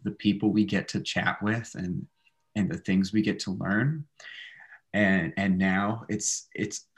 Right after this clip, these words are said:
this is selfish. This, this podcast is totally selfish because we get to meet people and talk to people and learn things.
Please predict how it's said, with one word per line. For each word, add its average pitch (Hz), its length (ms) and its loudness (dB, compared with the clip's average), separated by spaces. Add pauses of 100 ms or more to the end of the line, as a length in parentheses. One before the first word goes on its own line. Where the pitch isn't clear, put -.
(540)
this 127 180 4
is 107 180 2
selfish. - 720 0
This, 113 280 -2
this 127 240 4
podcast 104 640 4
is 90 160 -4
totally 110 440 2
selfish 101 600 0
because 92 320 -4
we 98 120 2
get 107 180 2
to 104 80 -2
meet 92 320 2
people 113 420 -2
and 92 160 -6
talk 95 260 -6
to - 60 -20
people 107 320 -4
and 98 160 -4
learn 107 260 0
things. - 540 -6